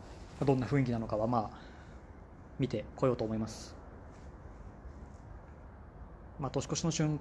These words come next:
間ポッドキャストを撮ろうとは思っていますが、もし酒を飲みすぎたら撮れない。まあ、うまいことやりましょう。多分撮ります。多分花火の音が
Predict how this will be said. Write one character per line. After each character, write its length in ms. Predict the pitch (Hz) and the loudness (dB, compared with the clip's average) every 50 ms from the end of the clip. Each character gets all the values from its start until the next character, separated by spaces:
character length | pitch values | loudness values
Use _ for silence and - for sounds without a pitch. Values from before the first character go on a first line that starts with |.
| - - | 0 2
間 220 | - 156 147 147 | 2 2 4 4
ポ 140 | 147 - 147 | 4 2 2
ッ 20 | - - - - - | 2 0 -10 -6 0
ド 100 | - 147 | 0 2
キ 120 | 143 - 151 | 2 4 2
ャ 60 | 139 | 2
ス 180 | 139 - - - | 0 -2 -4 0
ト 80 | - 120 | 2 4
を 200 | 110 110 107 104 | 4 4 4 2
撮 140 | - - 135 | 4 4 8
ろ 220 | 135 135 131 120 120 | 8 8 8 8 4
う 240 | - - - - - | 0 -10 -8 0 6
と 80 | - 147 | 8 8
は 220 | 127 131 - - | 8 8 6 4
思 140 | 135 131 131 | 6 4 4
っ 20 | 131 - - - - - - - | 4 2 -6 -12 -14 -6 0 4
て 180 | 131 110 107 - - - - | 4 4 4 2 -4 -2 0
い 80 | 139 | 4
ま 120 | 120 117 117 | 4 4 4
す 220 | 117 - - 113 101 | 2 -2 -6 -6 -4
が、 260 | - 110 107 104 - - - - - - - - - - - - - - - - - - | 0 4 8 10 10 10 10 8 8 8 6 6 4 0 0 -2 -2 -4 -4 -4 -4 0
も 100 | - 139 | 0 2
し 260 | 143 - - 139 131 127 | 2 4 4 4 4 4
酒 300 | - - 117 - 127 113 | 2 0 2 2 2 4
を 60 | 131 | 4
飲 140 | 123 120 127 | 2 2 2
み 80 | 127 | 0
す 120 | - - 123 | 2 2 0
ぎ 80 | 117 | 0
た 120 | - - 123 | 2 2 4
ら 200 | 135 139 143 - - - - - - - - - - - - - - - - - - - - - - | 4 4 2 0 -4 -8 -8 -10 -12 -12 -12 -12 -10 -10 -10 -10 -10 -10 -10 -10 -10 -8 -6 -2 0
撮 80 | 123 | 0
れ 60 | 113 110 | 2 2
な 100 | 107 107 | 0 -2
い。 60 | 104 - - - - - - - - - - - - - - - - - - 190 165 123 | -4 -6 -10 -12 -12 -12 -12 -10 -8 -6 -6 -4 -6 -6 -8 -8 -10 -8 -6 -4 -2 0
ま 100 | 139 143 | 0 0
あ、 40 | |
う 20 | 127 | 2
ま 140 | 120 131 139 | 2 2 2
い 20 | |
こ 80 | 139 123 | 2 2
と 80 | 123 | 2
や 60 | 113 | 4
り 60 | 110 123 | 4 2
ま 60 | 120 | 2
し 80 | - | 2
ょ 40 | 127 | 2
う。 20 | 110 - - - - - - - - - - - - - - | 2 0 -2 -6 -6 -4 -4 -2 2 4 4 4 4 4 2
多 80 | 127 | 2
分 160 | 117 113 107 107 110 - - - - - - | 4 4 2 0 -2 -2 -2 -2 2 8 8
撮 80 | 131 | 8
り 60 | 120 | 10
ま 80 | 117 110 | 8 6
す。 220 | - - - - - - - - - - - - - - - - - - - - - - | 2 0 -6 -6 -10 -12 -12 -12 -14 -14 -14 -12 -12 -12 -12 -12 -14 -14 -14 -14 -4 2
多 80 | - 165 | 2 2
分 80 | 127 117 | 4 6
花 180 | 180 202 214 | 6 8 8
火 80 | 165 139 | 8 6
の 80 | 127 | 6
音 140 | 117 - 135 | 6 6 8
が 200 | 117 110 101 98 | 8 8 6 4